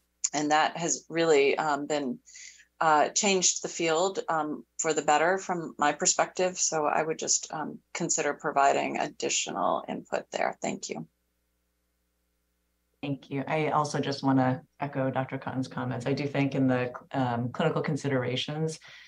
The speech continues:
Speaker 2: it would be extremely helpful to have at least some, uh, big picture guidance on that. Um, and also just, you know, acknowledging, uh, and understanding if,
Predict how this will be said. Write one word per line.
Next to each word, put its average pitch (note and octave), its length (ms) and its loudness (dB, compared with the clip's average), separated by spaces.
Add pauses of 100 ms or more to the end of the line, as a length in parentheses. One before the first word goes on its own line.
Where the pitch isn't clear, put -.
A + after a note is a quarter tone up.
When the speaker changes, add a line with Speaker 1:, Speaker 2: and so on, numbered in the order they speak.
(220)
Speaker 2:
it D#3 100 -2
would C#3 160 0
be C#3 100 0
extremely B2+ 480 0
helpful - 340 -6
to C3 100 -2
have B2+ 200 0
at B2 120 -4
least C3 280 -4 (120)
some, B2 500 -4
uh, B2 160 0
big B2+ 240 -2
picture - 320 -4
guidance B2 420 -2
on F3+ 140 -2
that. F3+ 300 0 (360)
Um, B2+ 600 2 (2000)
and F3 120 2
also E3 340 4
just, - 240 -4
you D#3 60 0
know, C#3 140 4
acknowledging, C#3 840 2
uh, B2+ 380 -2
and C#3 140 -2
understanding C3 720 0
if, C3 180 -2